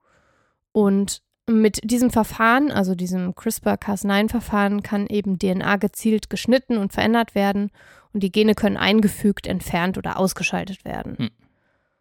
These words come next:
Speaker 1: Und es wurde damals, als ich darüber erzählt habe,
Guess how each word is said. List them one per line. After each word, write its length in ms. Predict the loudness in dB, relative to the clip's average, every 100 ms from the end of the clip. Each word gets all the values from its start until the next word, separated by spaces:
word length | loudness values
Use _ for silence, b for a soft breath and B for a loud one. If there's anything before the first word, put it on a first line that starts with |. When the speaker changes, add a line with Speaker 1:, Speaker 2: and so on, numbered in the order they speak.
| _ _
Speaker 1:
Und 600 | -2 0 0 -4 -8 -18 _ _ _
es 120 | -4
wurde 220 | -4 -2
damals, 600 | -2 0 0 -4 -12 -18 _
als 120 | -6
ich 120 | 0
darüber 300 | 4 4 4
erzählt 440 | 2 0 -2 -2 -2
habe, 400 | -2 -2 -2